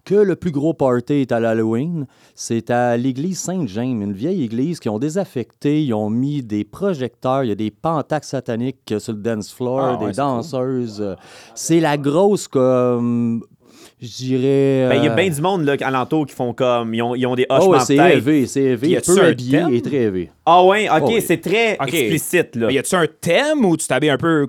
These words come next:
Speaker 1: Le,
Speaker 2: costume
Speaker 1: le
Speaker 2: comme tu
Speaker 1: thème,
Speaker 2: veux ?
Speaker 1: je crois, il y a deux ans, était comme les nonnes puis, euh, les prêtres pervers, mais, euh,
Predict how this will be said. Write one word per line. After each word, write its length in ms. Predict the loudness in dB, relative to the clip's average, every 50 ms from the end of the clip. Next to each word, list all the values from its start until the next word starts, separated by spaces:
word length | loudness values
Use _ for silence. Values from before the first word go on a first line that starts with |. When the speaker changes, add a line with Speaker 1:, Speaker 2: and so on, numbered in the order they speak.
| -4 _ _ _ -2
Speaker 1:
Le, 420 | 0 2 2 2 4 4 2 2 2
Speaker 2:
costume 300 | 2 2 4 4 4 2
Speaker 1:
le 40 |
Speaker 2:
comme 100 | 2 2
tu 60 | 2 2
Speaker 1:
thème, 100 | 2 2
Speaker 2:
veux ? 60 | 0
Speaker 1:
je 80 | -2
crois, 240 | -4 -4 -2 0 2
il 60 | 2
y 40 | 2
a 60 | 0
deux 320 | 2 2 2 0 0 0 0
ans, 120 | -2 0 0
était 420 | 0 0 -2 -2 -2 -2 -2 -2
comme 260 | -2 -2 -2 0 0
les 200 | 0 2 2 0
nonnes 380 | 0 0 0 0 0 -2 -2 -4
puis, 280 | -6 -8 -6 -4 -2 0
euh, 240 | 0 0 0 -2 -2
les 180 | -2 -2 -4 -4
prêtres 300 | -4 -4 -4 -4 -4 _
pervers, 640 | -2 -2 -2 -2 0 0 0 2 2 2 0 0 -2
mais, 180 | -2 -2 0 0
euh, 220 | 0 0 -2 -2